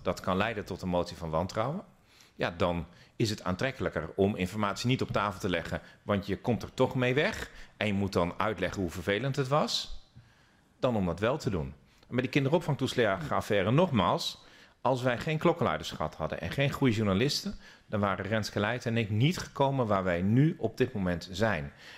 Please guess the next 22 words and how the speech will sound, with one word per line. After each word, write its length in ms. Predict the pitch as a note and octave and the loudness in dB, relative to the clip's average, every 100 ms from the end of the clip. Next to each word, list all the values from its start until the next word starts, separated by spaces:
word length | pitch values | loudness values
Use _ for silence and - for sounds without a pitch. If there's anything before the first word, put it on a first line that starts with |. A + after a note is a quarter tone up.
| - | -4
En 80 | |
dat 120 | C3 D#3+ | 0 0
is 60 | |
een 80 | C#3+ | 0
hele 240 | D3+ D3 - - | 0 -2 -4 -8
pijnlijke 480 | - G3+ A3 D3+ G#2 | -2 0 0 -4 -6
constatering, 800 | - G#2 - - F#3 D3+ F2 G#2+ C3+ - - | -2 -2 -2 -4 2 2 2 -2 -4 -14 -8
want 160 | B2+ | 0
ik 100 | C#3 | 2
moet 160 | C#3+ C3 | 2 2
als 160 | - - | 0 -2
Kamerlid 480 | E3 F3+ B2+ F#2+ | 0 0 0 -2
gewoon 200 | - A2 | -2 -2
informatie 520 | A2+ - B2 E3 F3 - | -2 -2 0 0 0 -2
kunnen 180 | A2 | -2
vragen. 340 | F#2+ F#2+ E2+ - | 0 -2 -2 -4
Ik 120 | C3 | 0
heb 260 | D#3 F3 - - - - | 0 0 -4 -10 -12 -6
in 220 | - A2+ A#2 | 2 4 6
juli 420 | E3 G#3 F#3 F3+ | 6 6 4 0
tweeduizend 520 | - D3+ C3+ B2 A#2+ | 0 0 0 -2 -4
zeventien 600 | - F2 D2+ D#2 - C2+ | -2 -2 -2 -6 -10 -12